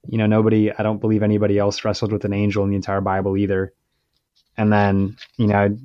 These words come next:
definitely wouldn't see it coming how Esau met Jacob and how they interacted. You know, it's just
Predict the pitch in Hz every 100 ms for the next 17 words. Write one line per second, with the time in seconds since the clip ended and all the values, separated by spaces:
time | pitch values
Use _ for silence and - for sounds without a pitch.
0 | 135 _ _ _ - 120 139 156 131 131
1 | 127 131 123 127 120 117 - 120 113 104
2 | 107 107 104 110 _ _ _ _ _ _
3 | - 131 131 123 110 107 104 - 123 113
4 | - 113 123 120 104 98 104 107 107 98
5 | 95 92 101 107 107 107 110 98